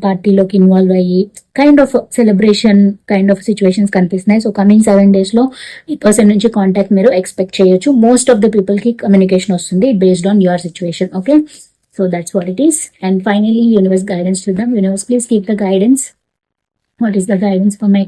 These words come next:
collective in this situation? Please keep the guidance. Seven of Cups, the Tower, Six of, uh, Swords and Two of Pentacles. Clarification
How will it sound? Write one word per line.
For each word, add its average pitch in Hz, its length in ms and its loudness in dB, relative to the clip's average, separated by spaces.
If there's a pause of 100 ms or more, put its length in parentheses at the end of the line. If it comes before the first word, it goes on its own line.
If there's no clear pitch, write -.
collective 185 420 -6
in 185 100 0
this 190 180 -8
situation? 185 480 -8 (1000)
Please 202 260 -4
keep 202 220 -4
the 196 120 -2
guidance. 190 360 -2 (3000)
Seven 220 300 0
of 233 60 -4 (100)
Cups, 240 240 -6 (720)
the 196 80 -2 (160)
Tower, 202 320 -2 (1300)
Six 214 140 -6 (160)
of, 214 280 -2 (440)
uh, 196 360 -2 (160)
Swords 214 580 -4 (420)
and 185 160 -2
Two 208 160 -4
of 202 40 -8 (120)
Pentacles. 196 500 -4
Clarification 185 760 -6